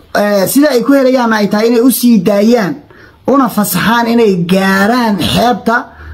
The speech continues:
ah, markaa ay kalluumaystaan oo khayraadka badda ku jira ay wax ka cunaan. Waad saxiixaysaa. Sida, si la mid ah sida ay u saxiixaan waddamada qaxootiga, qaxootiga qaabila.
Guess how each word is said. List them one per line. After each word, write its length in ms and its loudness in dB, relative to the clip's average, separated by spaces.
ah, 180 0
markaa 380 0
ay 100 2
kalluumaystaan 880 2
oo 120 0
khayraadka 640 0
badda 300 0
ku 120 0
jira 220 0
ay 80 -2
wax 140 -2
ka 100 -4
cunaan. 320 -4
Waad 200 0
saxiixaysaa. 600 -2
Sida, 360 0
si 180 0
la 140 2
mid 160 2
ah 80 0
sida 220 0
ay 120 -2
u 100 2
saxiixaan 520 0
waddamada 460 0
qaxootiga, 520 0
qaxootiga 420 0
qaabila. 300 -6